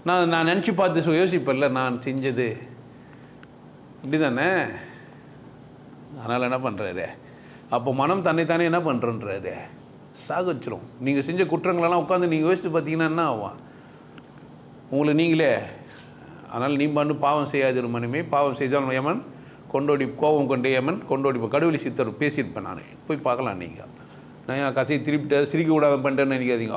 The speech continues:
அப்போ சிரிப்பா மூஞ்சி வச்சுங்க. சோகமாயிட்டேன்னா என்ன ஆகுறது? நான் ஏற்கனவே ரா-, சேதுராமன் செத்து போன துக்கத்துல இருக்கிறேன். இப்ப ராமர் என்ன, என்ன, என்ன கதை இப்போ? வால்மீகி என்ன நினைக்கிறாரு? ஒரு சுத்தமான மனசாட்சி இல்ல இது, சுத்தமான மனம் இல்ல, போதுமானது இல்ல,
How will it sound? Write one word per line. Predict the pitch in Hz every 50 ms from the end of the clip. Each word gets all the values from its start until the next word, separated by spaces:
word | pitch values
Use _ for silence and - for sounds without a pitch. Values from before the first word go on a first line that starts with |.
| 107
அப்போ | 120 120 156 160 156 -
சிரிப்பா | 147 147 139 156 147
மூஞ்சி | 147 156 147 147 139
வச்சுங்க. | 135 139 - 120 120 113 156
சோகமாயிட்டேன்னா | 160 170 170 160 160 147 147 151 151 165 170
என்ன | 156 156 151 135
ஆகுறது? | 127 120 104 - - - - - - 117 - - - - - - - - 131 135 - - - - - - - - - - - - - - - - - - - - - - - -
நான் | 117 135 135 139
ஏற்கனவே | 151 156 156 165 160 156
ரா-, | 151 143 135 -
சேதுராமன் | 175 180 185 170 156 147 143 135
செத்து | 139 135 135 135 127
போன | 131 127 120 131
துக்கத்துல | 139 127 143 135 131 120
இருக்கிறேன். | 113 107 95 92 - - - - - - - - - - - - - - - - - - - - - - - -
இப்ப | - - 120 123
ராமர் | 135 156 160 151 139 139 127
என்ன, | 131 143 143 143 139
என்ன, | 139 147 151 123 143
என்ன | 156 165 143 143
கதை | 151 143 151 147 135
இப்போ? | 110 - 117 101 95 - - - - - - - - - - - - - - -
வால்மீகி | 147 170 190 185 180 165
என்ன | 165 185 170 151
நினைக்கிறாரு? | 147 156 151 135 123 107 101 95 - - - - - - - - - - 165
ஒரு | 196 185 185
சுத்தமான | 196 175 - 277 269 277 262 254 226 208
மனசாட்சி | 202 208 196 214 185 165 147 - 160 147 147
இல்ல | 160 165 151 131
இது, | 113 117 139 160 180 165 135
சுத்தமான | 151 135 170 175 170 170 165 156 143
மனம் | 135 135 139 139 127 117
இல்ல, | 110 110 123 131 127 -
போதுமானது | 160 170 170 165 156 151 151 147 135 123
இல்ல, | 110 110